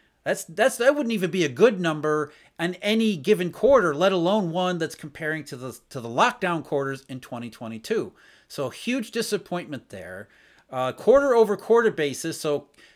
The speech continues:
Q two compared to Q one twenty twenty-three, just zero point eight percent compared to, to the first quarter, which was two point two percent.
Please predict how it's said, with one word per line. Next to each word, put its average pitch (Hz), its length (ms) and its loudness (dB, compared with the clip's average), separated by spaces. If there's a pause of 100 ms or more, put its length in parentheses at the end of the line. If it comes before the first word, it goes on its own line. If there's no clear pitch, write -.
(120)
Q 240 260 -2
two 220 400 0
compared 180 500 -4
to 160 60 -8
Q - 260 -6
one 190 300 0
twenty 147 260 -6
twenty-three, 208 880 -6 (320)
just 170 380 -4
zero 170 380 -2
point 160 360 -8
eight 139 220 -14
percent 180 400 -4
compared 143 400 -6
to, 117 120 -12 (200)
to 127 100 -14
the 110 60 -12
first - 300 0
quarter, 170 280 0
which 139 220 -4
was 131 160 -6
two - 240 -10
point 113 400 -12
two 226 160 -10
percent. 120 360 -12